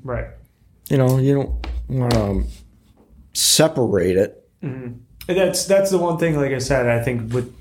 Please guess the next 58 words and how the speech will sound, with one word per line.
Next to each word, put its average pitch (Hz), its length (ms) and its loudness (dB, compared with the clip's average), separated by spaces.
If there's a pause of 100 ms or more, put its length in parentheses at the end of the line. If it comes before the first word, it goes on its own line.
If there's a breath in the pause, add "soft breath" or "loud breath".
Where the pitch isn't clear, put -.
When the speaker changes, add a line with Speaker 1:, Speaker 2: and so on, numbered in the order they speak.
(280)
Speaker 1:
with 131 180 -2
the 135 120 4
office 139 280 4
pub 120 400 0
not 120 260 0
having 120 420 0
T 123 200 -4
Vs 123 340 0
on 131 180 2
the, 131 300 -4 (300)
the 127 180 2
restaurant 123 360 2
side, 180 240 2
I 131 80 0
think 123 160 -2
that's - 460 -6 (180)
a 139 120 0
miss 131 440 0
on 117 220 0
their 107 200 0
end. 104 280 -10 (300)
I 131 80 0
think 123 280 -4 (120)
at 156 100 2
least 226 160 2
put 165 100 2
a - 60 -4
couple 233 520 0
so 139 140 -2
people 135 280 0
can 117 200 -6
watch 117 280 0
a 139 40 2
game 139 240 2
if 139 120 -2
they 147 80 2
want. 156 300 -4
Like, 135 140 0
that 139 240 2
dad 143 460 2 (280 loud breath)
brings 151 260 2
the 131 80 2
family 156 400 2
out, 135 220 4
but 131 100 0
he 127 40 0
still 143 240 0
wants 135 260 -2
to 127 100 -4
go 131 120 0
out 131 220 4
for 131 140 0
a 110 100 -4
beer 131 220 0
and 120 80 -4
watch 117 180 -2
the 120 80 -8
game. 123 640 0